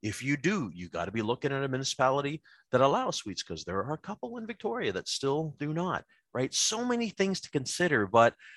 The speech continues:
again, I wish I could say that we could find you vacant land and you can build on.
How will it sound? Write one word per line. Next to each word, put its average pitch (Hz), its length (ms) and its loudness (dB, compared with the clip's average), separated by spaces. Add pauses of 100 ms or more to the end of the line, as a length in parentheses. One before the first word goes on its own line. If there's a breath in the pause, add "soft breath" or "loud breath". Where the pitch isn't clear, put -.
(120)
again, 139 300 4
I 113 120 2
wish 143 440 0
I 147 80 2
could - 220 -4
say 101 500 0
that 98 240 -2
we 95 100 -8
could 80 200 -12
find 120 400 0
you 101 160 -6
vacant 101 400 -2
land 95 360 -2 (300 soft breath)
and 101 140 -6
you 92 80 -6
can 95 160 -6
build 95 260 0
on. 90 300 -2